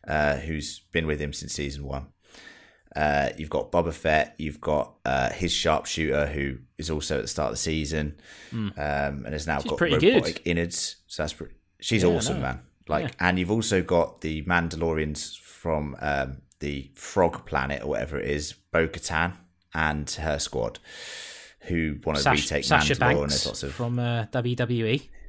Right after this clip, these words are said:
Speaker 2: <laughs>
Speaker 1: Yeah, yeah, mate, hundred.
Speaker 2: Yeah.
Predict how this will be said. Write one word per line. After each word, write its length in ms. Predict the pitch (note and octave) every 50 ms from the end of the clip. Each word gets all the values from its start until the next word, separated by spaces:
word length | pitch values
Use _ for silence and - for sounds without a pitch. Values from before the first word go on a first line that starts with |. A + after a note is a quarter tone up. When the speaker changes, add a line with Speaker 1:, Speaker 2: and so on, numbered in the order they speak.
| - _ _ _ _ _ - -
Speaker 2:
<laughs> 100 | - C6+ C6+ C6+ C6+ A#5 A5 F5 -
Speaker 1:
Yeah, 320 | - E2+ F#2 B2 D#3+ F3 A2
yeah, 180 | A2+ C#3+ B2
mate, 280 | A2 B2 C3+ - - -
hundred. 420 | - G#2 B2+ C3 A#2+ F2+ - - - - - - -
Speaker 2:
Yeah. 140 | C#3 D#3 D#3+